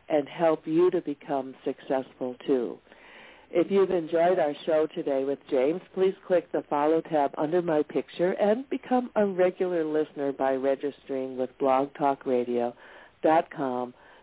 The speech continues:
slash January Jones. All your comments and suggestions are welcome. I would love to welcome you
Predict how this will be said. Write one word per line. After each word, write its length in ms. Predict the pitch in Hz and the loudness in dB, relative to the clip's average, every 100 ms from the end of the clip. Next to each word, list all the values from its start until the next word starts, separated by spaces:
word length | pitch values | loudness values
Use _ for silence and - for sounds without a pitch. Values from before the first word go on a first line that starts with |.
| _ - | _ -6
slash 360 | 156 143 139 135 - - | 0 2 2 -2 -14 -8
January 720 | 147 135 131 127 131 127 123 120 | 0 0 0 -4 -2 -2 -2 -4
Jones. 420 | 123 113 107 107 - _ - - - - | -4 -4 -10 -16 -20 _ -20 -20 -12 0
All 200 | 156 160 | 2 4
your 160 | 151 | 2
comments 600 | 143 - 160 160 156 151 - | 0 -4 -2 0 0 -2 -2
and 220 | 208 202 196 | -2 -2 -2
suggestions 720 | 170 - 127 117 - 123 117 113 - | -8 -4 -4 -4 -6 -10 -8 -12 -8
are 140 | 131 | -4
welcome. 540 | 123 123 117 - 123 - _ - - - - - | -2 -2 -4 -6 -12 -14 _ -20 -20 -20 -20 -6
I 280 | 165 165 180 | 2 4 4
would 240 | 170 160 | 4 0
love 340 | 147 147 160 - | 0 2 2 0
to 80 | 175 | -6
welcome 540 | 139 139 139 - 127 | 0 0 0 -4 -4
you 240 | 139 165 | 2 2